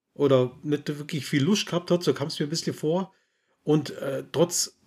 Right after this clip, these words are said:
alledem, wenn man auch so einen Darsteller wie den Bardem, äh, mit reinholt, ist halt immer noch kein Garant, dass es wirklich ein Erfolg wird, weil dann hab ich halt, sag ich mal, das Drehbuch war von mir aus nicht wirklich besonders gut.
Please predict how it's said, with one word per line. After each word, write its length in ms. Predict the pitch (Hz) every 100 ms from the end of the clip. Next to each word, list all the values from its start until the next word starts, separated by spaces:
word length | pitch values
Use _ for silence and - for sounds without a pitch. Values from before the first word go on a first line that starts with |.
| _
alledem, 600 | 147 175 143 156 196 185 - _ _
wenn 180 | _ 139
man 140 | 147 127
auch 160 | 147
so 180 | 131 156
einen 380 | 147 139 135 - _
Darsteller 420 | 113 143 170 151 131
wie 80 |
den 160 | 123 110
Bardem, 560 | 110 120 185 185 185 - -
äh, 240 | 139 143
mit 240 | 139 139 131
reinholt, 600 | 135 165 156 180 180 - _
ist 180 | 180 -
halt 180 | 139 147
immer 140 | 180
noch 120 | 180
kein 220 | 170 151 151
Garant, 540 | 131 104 135 208 -
dass 160 | - 139
es 140 | 135
wirklich 280 | 147 156 127
ein 60 | 127
Erfolg 440 | 113 143 196 196
wird, 200 | 139 151
weil 320 | 123 123 123 - _ _ _ _ _
dann 240 | 127 117
hab 140 | 123 156
ich 100 | 123
halt, 160 | 135
sag 160 | 131 131
ich 80 | 135
mal, 320 | 131 135 135 - - _ _
das 180 | - 127
Drehbuch 460 | - 135 180 190 -
war 320 | 139 135 131
von 180 | - 135
mir 180 | 147 139
aus 320 | 139 - -
nicht 360 | - 143 147
wirklich 260 | 151 - -
besonders 420 | - 143 139 -
gut. 400 | - 180 202 -